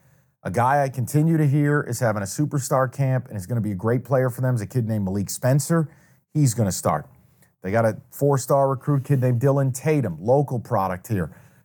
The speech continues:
Kid Michigan wanted. That's a kid that's gonna start. Um, they got Mangum, the little brother from the running back transfer they got.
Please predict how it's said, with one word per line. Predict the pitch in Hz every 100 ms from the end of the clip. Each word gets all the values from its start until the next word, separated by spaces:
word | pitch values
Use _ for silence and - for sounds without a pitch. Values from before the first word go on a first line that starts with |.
| _
Kid | - 151
Michigan | 143 139 - 120 107
wanted. | 98 92 82 71 - _ -
That's | 139 147
a | 135
kid | - 120
that's | 98 -
gonna | 104 90
start. | - - 85 - - _ _ _ _ -
Um, | 107 107 107 104 104 - _ _ _ _ _ _ _ _ _ -
they | 123
got | 123 135 135 131 -
Mangum, | 117 135 151 139 98 78
the | 113
little | 113 147 143
brother | 117 127 120 117
from | -
the | 120
running | 113 131 127
back | 101 90
transfer | - 107 92 - 98
they | 92
got. | 87 90 76